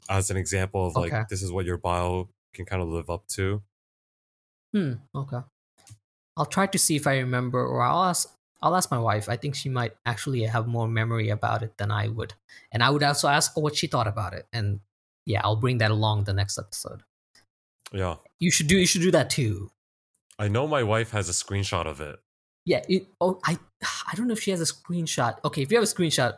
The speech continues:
Speaker 2: oh, that's awesome. But also ask her how she felt. I'm sure you know. I'm sure she has told you, but what she got out of it. Uh, like, what she liked, what she didn't like, blah, blah, blah.
Speaker 1: I
Speaker 2: I would
Speaker 1: think
Speaker 2: love to hear that.
Speaker 1: Yeah.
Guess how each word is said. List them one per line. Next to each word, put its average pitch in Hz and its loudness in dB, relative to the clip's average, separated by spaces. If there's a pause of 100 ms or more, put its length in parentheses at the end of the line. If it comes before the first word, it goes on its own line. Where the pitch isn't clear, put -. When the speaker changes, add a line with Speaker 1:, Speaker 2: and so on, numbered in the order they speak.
Speaker 2:
oh, 131 2
that's 123 2
awesome. 120 0 (200)
But 165 2
also 202 4
ask 165 4
her 151 2
how 139 4
she 127 -2 (260)
felt. 113 -4
I'm 147 -4
sure 190 2
you 151 2
know. 107 0 (200)
I'm 117 -6
sure 143 0
she - 0
has 107 0
told 110 -4
you, 107 -4 (340)
but 113 -4
what 120 -4
she 123 0
got 110 0
out 104 0
of 92 -8
it. - -20 (640)
Uh, 113 -2
like, 110 -2
what 110 -4
she 95 -6
liked, 165 0
what 113 -6
she - -8
didn't 139 -4
like, 131 -4
blah, 101 -4
blah, 104 -6
blah. 98 -8
Speaker 1:
I 98 -6 (120)
Speaker 2:
I 123 4
would 127 0
Speaker 1:
think 151 0
Speaker 2:
love 175 2
to 147 -2
hear 117 2
that. 101 -4 (120)
Speaker 1:
Yeah. 90 -6